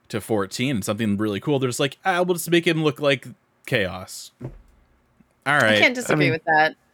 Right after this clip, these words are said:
Speaker 2: I do,
Speaker 3: yeah.
Speaker 2: I do like the chunks that were left out of him.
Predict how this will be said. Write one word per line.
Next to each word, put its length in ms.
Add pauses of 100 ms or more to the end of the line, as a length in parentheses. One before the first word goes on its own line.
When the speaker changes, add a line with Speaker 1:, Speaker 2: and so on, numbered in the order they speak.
Speaker 2:
I 80
do, 400
Speaker 3:
yeah. 120
Speaker 2:
I 80
do 160
like 200
the 80
chunks 340
that 160
were 80
left 260
out 160
of 60
him. 240